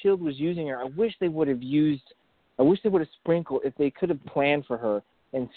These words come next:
sprinkled her, and then when she appeared, and we're like, "Oh, that's the thing that keeps coming in and out from the other movies," I think her impact would have been way more exci-, it w-, had much more of an impact of a character.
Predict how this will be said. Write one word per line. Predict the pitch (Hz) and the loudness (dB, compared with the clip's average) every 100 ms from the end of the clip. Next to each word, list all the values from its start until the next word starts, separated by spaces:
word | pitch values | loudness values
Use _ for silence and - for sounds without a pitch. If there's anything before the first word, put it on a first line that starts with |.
| - | -2
sprinkled | 151 165 170 180 | 0 0 2 0
her, | 170 185 190 175 | 2 2 2 0
and | 139 | -2
then | 143 | -2
when | 143 - | -2 -4
she | 143 143 | -2 -2
appeared, | 117 - 151 165 175 190 _ _ _ - | -2 -4 0 2 2 -2 _ _ _ -10
and | 135 | -4
we're | 151 | -4
like, | 127 - | -4 -6
"Oh, | 196 208 220 | -2 0 0
that's | 208 220 - | 0 -4 0
the | 214 | 0
thing | 233 220 | 2 2
that | 202 - | 0 -2
keeps | 202 | -6
coming | - 220 214 | -2 -2 0
in | 220 | 0
and | 214 | -2
out | 220 214 196 | -4 -4 -4
from | 220 | -2
the | 214 | -2
other | 208 220 | 0 0
movies," | 226 247 233 202 | -2 -2 -4 -4
I | 151 | -6
think | 156 170 | -6 -8
her | 156 - | -8 -6
impact | 143 135 135 120 | -6 -6 -6 -2
would | 127 | -2
have | 113 | -2
been | 120 113 _ _ _ _ _ | -4 -6 _ _ _ _ _
way | 117 123 139 151 175 170 | -12 -8 -4 2 4 4
more | 165 156 143 135 120 _ _ _ _ - - - | 2 -2 0 0 -2 _ _ _ _ -20 -20 -6
exci-, | 147 139 - - 139 131 | 0 0 -2 -4 -2 -2
it | 139 131 | -2 -6
w-, | 135 143 - | -6 -8 -2
had | 156 143 | 0 0
much | 151 151 | 0 -4
more | 156 143 | 0 0
of | 131 | 0
an | 127 | -8
impact | 135 127 127 107 _ _ _ _ - | -10 -6 -6 -8 _ _ _ _ -6
of | 120 | -6
a | |
character. | - 131 117 - 104 98 | -2 0 0 -2 -8 -8